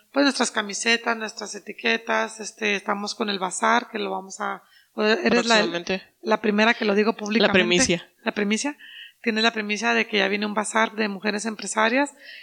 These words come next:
Speaker 1: y, te digo, promocionarlas con esta cooperación, porque, pues, sí, pues, sí hay que, eh, programarse de, de, de,
Speaker 2: Es que
Speaker 1: de
Speaker 2: es
Speaker 1: tu día a
Speaker 2: tiempo.
Speaker 1: día y es tiempo y es ir al punto donde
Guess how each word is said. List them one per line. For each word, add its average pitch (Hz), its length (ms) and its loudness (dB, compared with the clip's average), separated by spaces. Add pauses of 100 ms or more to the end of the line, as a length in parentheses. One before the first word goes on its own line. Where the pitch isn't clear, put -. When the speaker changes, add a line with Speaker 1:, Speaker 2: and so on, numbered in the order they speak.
(160)
Speaker 1:
y, 320 460 4
te 254 120 6
digo, 226 220 6
promocionarlas 214 920 -2 (320)
con 220 140 -2
esta 214 200 0
cooperación, 233 680 0 (120)
porque, - 220 -2
pues, 208 200 -2
sí, 226 300 -2 (160)
pues, 208 160 -4
sí 226 120 0
hay 214 140 2
que, 226 320 2 (500)
eh, 233 140 4
programarse 220 800 4
de, 214 1000 2
de, 208 200 0
de, 202 100 2
Speaker 2:
Es 180 120 0
que 220 60 2
Speaker 1:
de 214 40 6
Speaker 2:
es - 80 -2
Speaker 1:
tu 226 120 4
día 233 220 6
a 262 40 4
Speaker 2:
tiempo. 294 60 2
Speaker 1:
día 269 280 8
y 214 120 4
es 214 180 2
tiempo 247 500 4
y 196 480 -2
es 196 180 -2
ir 220 140 2
al 214 200 2
punto 220 340 -4
donde 208 360 -4